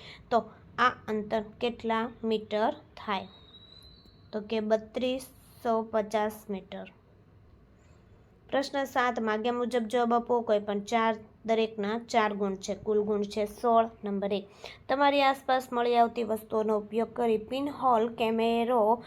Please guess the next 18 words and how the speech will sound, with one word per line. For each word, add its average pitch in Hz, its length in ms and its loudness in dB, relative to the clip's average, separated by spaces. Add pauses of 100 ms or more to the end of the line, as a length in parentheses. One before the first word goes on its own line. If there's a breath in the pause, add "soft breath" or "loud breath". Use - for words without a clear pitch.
(200 loud breath)
કેવી 233 400 0
રીતે 208 340 0
બનાવશો? 196 600 -4 (460 loud breath)
તો - 140 -2
તેમની 208 320 0
સાધન 214 380 -2
સામગ્રી 240 500 0
અહીંયા 233 260 2
આપેલી 233 320 -2
છે 233 180 -4
પિનહોલ 226 460 -2
કેમેરાની, 226 640 0
અને 208 220 0
તેમની 202 320 -2
પદ્ધતિ 208 500 -2
પણ 208 200 -4
અહીં 196 260 -4
આપેલી 190 460 -4